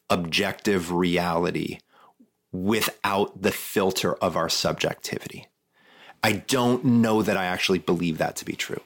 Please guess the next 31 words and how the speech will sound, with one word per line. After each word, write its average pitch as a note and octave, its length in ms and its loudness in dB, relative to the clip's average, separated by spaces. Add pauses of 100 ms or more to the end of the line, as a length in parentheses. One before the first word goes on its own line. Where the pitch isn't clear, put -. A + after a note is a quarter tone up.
(320)
So C#3 140 0
there's C3 220 2
so, B2+ 540 2
so C3+ 160 0
this, B2 200 2
I'm B2 200 2
not A2+ 180 2
saying A2 220 2
the G2+ 80 4
Yoga G2+ 240 4
Sutras F#2 340 0
are F2+ 80 0
not F2 240 -2
true. - 460 -2 (640)
That G#2 240 2
would G2 120 2
be F#2+ 120 2
ridiculous. F2 760 -2
What G#2+ 180 2
I'm G#2 140 2
saying G#2 340 2
is, F2+ 160 0 (560)
I A2 120 2
don't B2+ 280 2 (220)
know A#2 440 4
that F#2+ 200 -2
the G2+ 60 0
fundamental F#2+ 640 2
premise A#2 600 -2
that - 220 -2
they're F2 240 -2